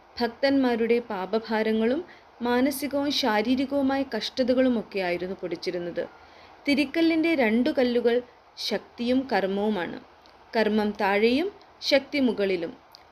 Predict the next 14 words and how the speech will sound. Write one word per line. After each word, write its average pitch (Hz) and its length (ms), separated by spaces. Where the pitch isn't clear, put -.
ബാബ 220 300
പിടിച്ചു 254 360
തിരിക്കുന്ന 262 440
കുറ്റിയാണ് 226 640
ജ്ഞാനം. 175 540
ജ്ഞാനവും 214 540
ബ്രഹ്മജ്ഞാനവും 233 1040
വളർത്തിയെടുക്കാൻ 202 840
വിട്ടുപോവാത്ത 269 680
മട്ടിലുള്ള 226 540
വികാരങ്ങളെയും 208 1040
ആഗ്രഹങ്ങളെയും 208 880
പാപങ്ങളെയും 202 800
സത്വരജതമോ 269 1040